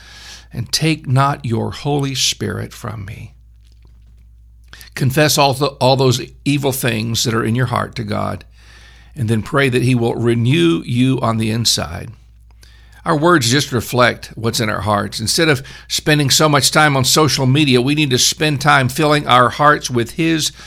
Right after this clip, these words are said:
precious and holy word. When we do that, good and wholesome words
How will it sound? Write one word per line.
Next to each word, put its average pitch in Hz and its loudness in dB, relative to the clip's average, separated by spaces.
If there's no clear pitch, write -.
precious 151 2
and 135 0
holy 117 0
word. 107 -2
When 120 0
we 135 4
do 143 6
that, 107 -2
good 123 2
and 107 -4
wholesome 160 2
words 101 -4